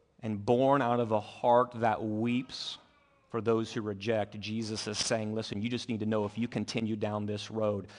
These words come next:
it is going to go to a place you do not want to go. It's just going to go to a place where the severity of God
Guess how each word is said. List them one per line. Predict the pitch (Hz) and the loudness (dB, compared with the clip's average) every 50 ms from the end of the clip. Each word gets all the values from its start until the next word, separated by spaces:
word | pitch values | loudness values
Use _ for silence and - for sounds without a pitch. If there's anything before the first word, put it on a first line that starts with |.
| - - | -18 -8
it | - 123 104 | -6 -4 -4
is | 104 101 98 | -4 -4 -6
going | 101 101 110 104 113 113 113 113 113 113 | -2 0 0 2 2 2 2 2 0 -2
to | 113 - 107 | -2 -4 -6
go | 104 101 - 110 104 107 107 | -6 -2 0 2 2 2 2
to | 107 - - 110 | 0 -2 -4 -6
a | 98 | -6
place | - - - - 104 101 104 104 - - | -6 -8 -4 -2 -2 -2 -2 -2 -4 -6
you | 101 | -6
do | 98 95 104 104 | -6 -4 -4 -2
not | 98 98 98 - | -2 -2 -4 -4
want | 101 95 92 92 - | -4 -6 -6 -6 -8
to | - 98 | -10 -8
go. | 92 95 90 92 92 104 _ _ _ _ _ _ _ _ _ _ _ _ _ _ _ _ _ _ _ _ _ _ _ _ _ _ _ _ _ _ _ _ _ _ | -6 -6 -8 -8 -10 -14 _ _ _ _ _ _ _ _ _ _ _ _ _ _ _ _ _ _ _ _ _ _ _ _ _ _ _ _ _ _ _ _ _ _
It's | _ - | _ -20
just | - - - | -20 -10 0
going | - 120 113 117 113 | 2 2 4 4 2
to | 110 | 0
go | 107 117 117 113 113 | 2 4 4 4 4
to | 113 - - 107 104 | 2 -2 -4 -4 -4
a | |
place | 101 101 - - 117 113 113 104 95 - - - - | -4 -6 -4 -2 0 2 2 0 0 -4 -8 -8 -2
where | 107 110 113 113 107 101 101 95 95 95 - - _ _ _ _ _ _ _ _ _ _ _ _ _ _ _ _ _ _ _ _ _ _ _ _ _ _ _ _ _ - - - | 2 2 4 4 4 2 0 -2 -6 -8 -10 -16 _ _ _ _ _ _ _ _ _ _ _ _ _ _ _ _ _ _ _ _ _ _ _ _ _ _ _ _ _ -20 -18 -14
the | - | -12
severity | - - - 113 95 95 98 113 110 110 110 104 - - 104 | -10 -6 -4 -4 -2 2 2 4 4 4 4 2 -2 -4 -4
of | 101 92 98 | -4 -4 -2
God | 98 104 104 104 104 95 92 92 92 - | 2 4 4 4 4 4 2 -2 -6 -12